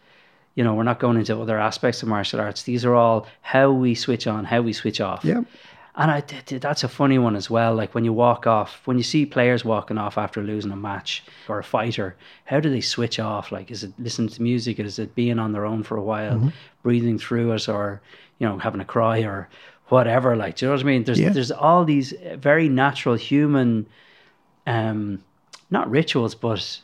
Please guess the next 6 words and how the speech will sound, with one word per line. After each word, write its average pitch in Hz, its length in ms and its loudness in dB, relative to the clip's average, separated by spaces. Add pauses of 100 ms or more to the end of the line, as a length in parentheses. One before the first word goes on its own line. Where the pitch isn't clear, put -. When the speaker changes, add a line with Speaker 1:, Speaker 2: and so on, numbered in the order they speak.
(120)
Speaker 1:
necessary 139 1000 2 (360)
blocks - 600 0 (260)
to - 100 -10
get 120 180 0
on 131 240 4
with - 360 -6